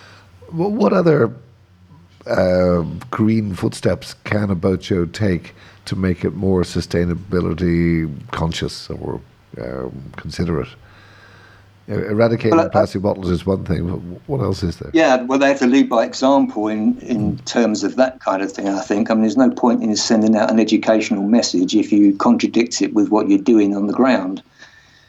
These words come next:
Speaker 2: And they all, they all totally agreed with that. But I think what we agreed at the end of it is that we would put together a kind of educational program. Because what, one of the things I said to them is, I'm ver-, you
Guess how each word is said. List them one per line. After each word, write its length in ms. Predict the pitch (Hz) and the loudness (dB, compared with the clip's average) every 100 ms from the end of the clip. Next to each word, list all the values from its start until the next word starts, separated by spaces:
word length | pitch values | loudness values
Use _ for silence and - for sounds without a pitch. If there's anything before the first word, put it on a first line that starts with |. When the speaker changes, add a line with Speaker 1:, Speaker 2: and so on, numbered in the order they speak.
| _ - | _ -2
Speaker 2:
And 160 | 113 | 2
they 100 | 123 | 4
all, 160 | 135 123 | 6 4
they 220 | 110 123 | 4 4
all 140 | 120 110 | 2 2
totally 400 | 123 120 107 101 | 0 0 0 0
agreed 320 | 123 147 107 | 2 2 2
with 120 | 98 | -2
that. 200 | 95 - | -4 -4
But 100 | 117 | -2
I 60 | 117 | 0
think 340 | - 143 - - _ _ _ _ - | 2 0 0 -12 _ _ _ _ 2
what 160 | 156 | 6
we 140 | 139 135 | 6 6
agreed 380 | 131 139 139 | 6 6 6
at 100 | 123 | 4
the 140 | 117 123 | 4 2
end 200 | 156 120 | 4 2
of 120 | 98 | 0
it 180 | 101 - | -4 -4
is 200 | 110 110 | -2 2
that 180 | 120 120 | 2 4
we 240 | 120 120 | 6 6
would 400 | 113 117 117 113 - - - | 6 4 2 0 -8 -12 -6
put 220 | - - | -4 -2
together 500 | - 110 127 123 107 | -2 2 2 2 0
a 100 | 110 | 0
kind 320 | 110 120 110 | 0 0 2
of 80 | 107 | 2
educational 720 | 113 113 110 120 113 - 107 101 | 2 0 0 0 0 0 -2 -2
program. 720 | - 127 120 101 90 90 101 _ _ _ - - | 2 4 2 0 -4 -6 -12 _ _ _ -20 -2
Because 260 | - 165 165 | 2 2 4
what, 220 | 190 185 | 2 0
one 240 | - 160 | -2 0
of 60 | 190 | 2
the 80 | 170 | 2
things 220 | 165 151 | 2 4
I 120 | 151 160 | 4 2
said 260 | - 101 | -2 -8
to 100 | - | -8
them 160 | 104 107 | -8 -4
is, 120 | 117 | 0
I'm 200 | 135 131 | 0 0
ver-, 180 | 135 - | 0 -2
you 60 | 131 | 2